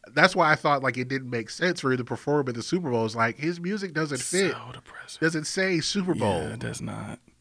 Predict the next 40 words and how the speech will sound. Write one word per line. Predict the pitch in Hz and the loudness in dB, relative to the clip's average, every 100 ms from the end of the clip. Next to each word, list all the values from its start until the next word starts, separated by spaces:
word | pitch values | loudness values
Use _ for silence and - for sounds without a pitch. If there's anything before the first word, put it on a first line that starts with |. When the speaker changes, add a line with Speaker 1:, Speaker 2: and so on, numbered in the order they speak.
| _ _ _ - | _ _ _ -6
Speaker 1:
Does | 147 | -2
he | 196 | 0
have | 160 165 180 | 2 2 2
any | 190 | 2
songs | 180 180 180 170 | 2 4 4 2
you | |
could | 160 139 123 | 0 0 0
act, | 127 | -6
you | 131 | -4
could | 143 135 | -2 2
just | 127 104 | 2 2
dance | 101 131 175 - | -2 0 -2 -2
to? | 202 214 214 _ _ _ _ _ - | -2 -2 -6 _ _ _ _ _ 0
Speaker 2:
Other | 117 | 4
Speaker 1:
Or | 120 | 6
Speaker 2:
than | 135 | 8
I | 170 | 8
Speaker 1:
nod | 147 | 8
your | 127 | 4
Speaker 2:
Can't | 156 | 4
Feel | 123 | 4
Speaker 1:
head? | 113 | 4
Speaker 2:
My | 107 | 2
Face? | 117 117 131 - - _ _ - | 2 0 0 -6 -10 _ _ -10
Speaker 1:
Uh, | 127 | -2
other | 160 226 208 | 2 2 2
than | 170 | -2
that. | 120 87 - | -4 -4 -8
Speaker 2:
Yeah. | 98 101 98 - - - - - | -6 -6 -4 -4 -4 -6 -14 -10
I | - | 0
mean, | 127 | 4
I | |
guess | 131 156 | 6 6
you | 196 | 6
can | 160 117 | 6 4
Speaker 1:
<laughs> | |
Speaker 2:
kinda | - 127 147 151 | 2 4 6 6
dance | 139 147 143 | 6 4 2
to, | - 135 120 110 67 | 2 4 6 4 2
um, | 101 101 98 98 | 2 2 -2 -4